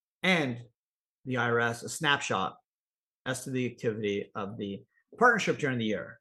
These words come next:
For example, the member, who the member is, their capital account, their basis, any income allocated, um,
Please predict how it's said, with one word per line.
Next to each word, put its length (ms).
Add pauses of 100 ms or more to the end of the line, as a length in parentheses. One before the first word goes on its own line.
For 80
example, 480
the 80
member, 360
who 140
the 60
member 320
is, 320 (480)
their 100
capital 340
account, 380 (120)
their 100
basis, 920
any 160
income 340
allocated, 640 (360)
um, 320